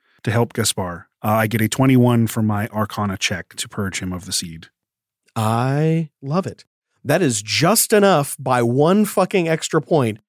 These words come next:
Speaker 2: in order to remove the heart seed. You are no longer suffering soul damage every turn. You are also immune to the heart seed for twenty-four hours.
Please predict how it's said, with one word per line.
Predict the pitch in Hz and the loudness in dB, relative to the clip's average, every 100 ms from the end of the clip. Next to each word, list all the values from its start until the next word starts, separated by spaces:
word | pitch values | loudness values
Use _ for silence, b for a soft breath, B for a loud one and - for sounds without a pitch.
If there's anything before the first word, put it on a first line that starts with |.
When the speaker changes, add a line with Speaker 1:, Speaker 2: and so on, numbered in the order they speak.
| _ - | _ -2
Speaker 2:
in | 135 | 2
order | 135 139 143 | 4 2 0
to | 139 151 | -2 -2
remove | 131 123 101 - _ _ - | 0 0 -4 -10 _ _ -10
the | 127 | -4
heart | 127 110 | -2 -2
seed. | - 52 - _ _ _ _ _ _ | -6 -8 -18 _ _ _ _ _ _
You | - 156 147 | -2 4 4
are | 135 | 4
no | 135 151 | 4 4
longer | 139 135 131 127 120 | 4 2 0 -2 -6
suffering | - 143 - 123 120 | -4 -4 -4 -4 -4
soul | - 120 | -4 -4
damage | 110 107 104 101 | -4 -4 -6 -8
every | 101 95 | -12 -14
turn. | - - - _ _ _ _ _ _ _ _ _ _ _ - | -18 -20 -20 _ _ _ _ _ _ _ _ _ _ _ -4
You | 135 139 | 2 4
are | |
also | 135 135 139 | 4 4 2
immune | 131 143 165 147 | 0 2 4 4
to | 135 | 2
the | 127 117 | 0 0
heart | 139 131 | -2 -2
seed | - 110 101 | -4 -4 -8
for | - 127 | -8 -8
twenty-four | 113 98 95 85 | -6 -8 -10 -12
hours. | - - - | -14 -16 -18